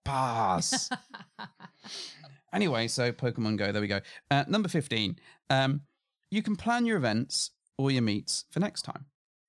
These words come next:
Speaker 2: I like this. I like the idea of putting a lot of effort into, when this is all over,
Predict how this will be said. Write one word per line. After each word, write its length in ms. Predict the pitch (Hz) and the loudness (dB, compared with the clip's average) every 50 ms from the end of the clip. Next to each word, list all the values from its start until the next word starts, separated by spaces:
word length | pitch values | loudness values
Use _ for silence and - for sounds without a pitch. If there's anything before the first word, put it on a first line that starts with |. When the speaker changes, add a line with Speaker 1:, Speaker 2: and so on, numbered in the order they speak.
| _ - | _ -6
Speaker 2:
I 80 | - 269 | -6 -2
like 220 | 330 403 480 440 | -2 -2 -4 -4
this. 320 | - 165 156 156 - - - - | -8 -10 -10 -8 -10 -10 -10 -8
I 140 | 214 233 262 | -8 -6 -6
like 280 | 269 302 339 - _ | -6 -6 -8 -8 _
the 80 | 277 294 | -12 -10
idea 420 | 269 262 247 - 208 208 196 185 - | -10 -10 -10 -10 -10 -10 -10 -10 -10
of 300 | 208 196 190 185 185 190 - _ _ - | -8 -8 -8 -8 -10 -12 -14 _ _ -12
putting 300 | - 285 - 226 240 - - | -12 -12 -10 -10 -14 -12 -12
a 60 | 233 | -12
lot 140 | 247 - 247 | -12 -10 -10
of 100 | 240 - - | -12 -10 -10
effort 280 | 226 196 - - 175 | -12 -12 -12 -18 -12
into, 480 | 175 180 180 175 170 - - 180 180 185 - | -10 -8 -8 -8 -8 -10 -10 -10 -12 -10 -8
when 240 | 208 269 285 302 311 | -6 -6 -6 -6 -8
this 220 | 285 240 - - | -8 -10 -10 -10
is 120 | 220 196 | -10 -10
all 260 | - 208 190 190 185 180 | -10 -8 -8 -6 -6 -6
over, 480 | 175 170 165 - 139 139 175 185 208 | -6 -8 -8 -10 -12 -12 -12 -12 -14